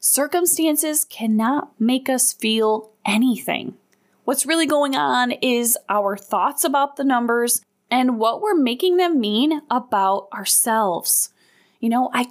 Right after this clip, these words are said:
get it though, the diet mentality and the images we see on the daily is not really helping us any to ditch the ways society says we should look.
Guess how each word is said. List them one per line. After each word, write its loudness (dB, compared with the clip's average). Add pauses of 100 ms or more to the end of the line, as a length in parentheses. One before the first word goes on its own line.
get 2
it -2
though, 0
the 0
diet 0
mentality 2
and 0
the 0
images 0
we 2
see 2
on 2
the 2
daily 0 (340)
is -2
not 2
really 2
helping -2
us -2 (120)
any 0 (200)
to 0
ditch 0
the -2
ways 2
society -2
says 0
we -4
should -2
look. -8